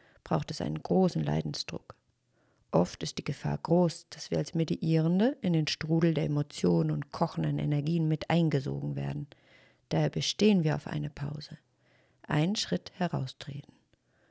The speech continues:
Und es ist noch nicht ein einziges Mal passiert, dass wir in diesen Pausen keinen neuen Impuls bekommen haben.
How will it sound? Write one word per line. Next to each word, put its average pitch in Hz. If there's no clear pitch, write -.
Und 180
es 170
ist 196
noch 180
nicht 190
ein 233
einziges 208
Mal 180
passiert, -
dass 175
wir 175
in 165
diesen 180
Pausen 196
keinen 220
neuen 180
Impuls 262
bekommen 143
haben. 143